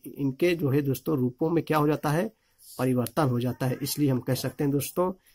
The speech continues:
ये भी सब क्या होते हैं, विकारी शब्द होते हैं दोस्तों। अब थोड़ा हम दोस्तों बात करते हैं संज्ञा। संज्ञा किसे कहते हैं? अंग्रेजी में कहते हैं नाउन,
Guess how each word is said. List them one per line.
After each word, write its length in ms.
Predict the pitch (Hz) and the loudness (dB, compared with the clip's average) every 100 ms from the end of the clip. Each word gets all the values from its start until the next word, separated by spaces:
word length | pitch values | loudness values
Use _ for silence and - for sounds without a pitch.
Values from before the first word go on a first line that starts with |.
| _ - | _ -2
ये 200 | 123 139 | 4 4
भी 220 | 120 190 | 4 2
सब 220 | 185 156 - | 2 -2 0
क्या 140 | 156 | 2
होते 260 | 143 151 151 | 2 2 2
हैं, 260 | 170 240 254 - - - | 4 2 -2 -14 -20 -10
विकारी 480 | 127 117 127 131 160 | -4 -2 0 4 4
शब्द 440 | - 165 175 220 262 _ | 6 2 4 2 0 _
होते 260 | 117 113 120 | -4 0 0
हैं 100 | 110 | 0
दोस्तों। 440 | 113 - - 120 131 - _ _ _ _ | 0 -2 -4 -6 -6 -16 _ _ _ _
अब 160 | - 185 - | 2 2 0
थोड़ा 120 | 147 | 4
हम 200 | 147 135 - 127 | 4 2 -4 -14
दोस्तों 480 | - 135 - 156 123 | -2 -2 2 0 2
बात 200 | 139 - | -2 -2
करते 220 | 127 123 | -4 -2
हैं 80 | 143 | 0
संज्ञा। 580 | 135 117 113 113 117 120 - | 0 0 -4 -4 -8 -10 -10
संज्ञा 300 | 117 113 127 | -4 -2 -2
किसे 260 | 120 - | -2 -6
कहते 260 | 117 117 127 | -4 -4 -4
हैं? 60 | - | -4
अंग्रेजी 400 | 123 123 127 156 | 0 0 2 2
में 80 | |
कहते 240 | 143 120 127 | 2 -2 -2
हैं 60 | |
नाउन, 460 | 113 110 151 196 | -2 0 2 2